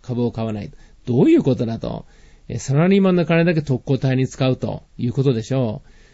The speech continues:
それからその、えー、法人税減税をやって、当然大企業有利だけども、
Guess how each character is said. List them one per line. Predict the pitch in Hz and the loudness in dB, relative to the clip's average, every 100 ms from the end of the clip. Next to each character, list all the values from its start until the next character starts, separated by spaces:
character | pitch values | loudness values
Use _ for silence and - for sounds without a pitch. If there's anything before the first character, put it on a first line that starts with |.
| - - - | -20 -20 0
そ | 147 | 2
れ | |
か | 147 | 4
ら | 147 | 4
そ | 147 | 4
の、 | 151 143 143 139 139 143 - - - - | 4 6 4 4 2 0 -6 -20 -20 -6
え | 139 | -2
ー、 | 120 | 0
法 | 143 156 | 2 2
人 | 147 156 | 4 4
税 | 147 151 | 6 4
減 | 139 147 143 | 6 6 4
税 | 127 | 4
を | 113 | 0
や | 113 | -2
っ | 107 | -4
て、 | - 117 107 | -4 -4 -2
当 | 139 151 | 0 4
然 | 151 139 | 4 4
大 | 135 139 | 4 4
企 | 151 139 | 4 2
業 | 123 | 4
有 | 123 | 4
利 | 127 | 2
だ | 110 | -2
け | 117 | -4
ど | 107 | -4
も、 | 110 107 101 | -4 -4 -8